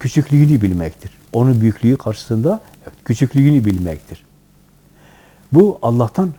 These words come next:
haşyettir, huşudur bu, edeptir bu. Korkmak değildir. Haşyet başka, korkmak başka şeydir.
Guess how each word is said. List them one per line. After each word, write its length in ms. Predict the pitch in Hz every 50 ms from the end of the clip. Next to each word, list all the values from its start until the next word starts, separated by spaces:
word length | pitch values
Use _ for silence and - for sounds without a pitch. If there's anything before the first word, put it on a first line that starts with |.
| _
haşyettir, 720 | - - 123 117 110 - - 139 98 - _ - 98 - _ _ _ _ -
huşudur 540 | - 131 110 - 180 180 151 104 101 95 95 87 82
bu, 120 | 80 - _ _ _ _ _ _ _ _ _ _ _ _ -
edeptir 500 | 117 113 120 151 160 147 - - 98 87
bu. 220 | 85 82 82 78 - _ _ _ _ _ - - - - - - - - - - - - _ _ - - - _ _ -
Korkmak 420 | 123 120 - - 131 127 120 117
değildir. 420 | 143 143 113 87 78 76 73 - - - - - - -
Haşyet 460 | - - 110 104 - - 113 110 -
başka, 280 | 110 104 - - 196 196
korkmak 500 | - - 117 107 - - 107 101 - -
başka 260 | 107 101 - 139 127
şeydir. 440 | - - 85 82 80 76 78 -